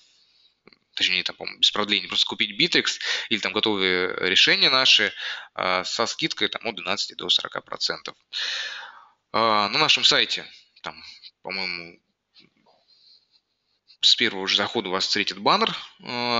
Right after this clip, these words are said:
о том, что у нас сегодня, сегодня до тридцать первого августа включительно, э, идёт акция, э, которая даёт двенадцатипроцентную скидку на наши,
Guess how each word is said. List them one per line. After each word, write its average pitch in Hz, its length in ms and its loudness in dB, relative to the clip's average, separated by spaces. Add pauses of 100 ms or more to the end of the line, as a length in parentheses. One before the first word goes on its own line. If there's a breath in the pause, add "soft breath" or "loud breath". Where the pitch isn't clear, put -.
(140)
о - 80 -8
том, 120 180 0
что 110 800 -2
у 98 60 -6
нас 107 180 2
сегодня, 92 400 2 (720)
сегодня 107 420 -2
до 90 100 -4
тридцать - 260 -2
первого 92 280 2
августа 87 320 0
включительно, 92 680 0 (380)
э, 95 60 -6
идёт 92 340 -2 (120)
акция, 151 540 0 (640 loud breath)
э, 95 220 0
которая 139 440 2
даёт 101 580 0
двенадцатипроцентную 101 640 0
скидку - 400 0
на 104 400 0
наши, 101 380 2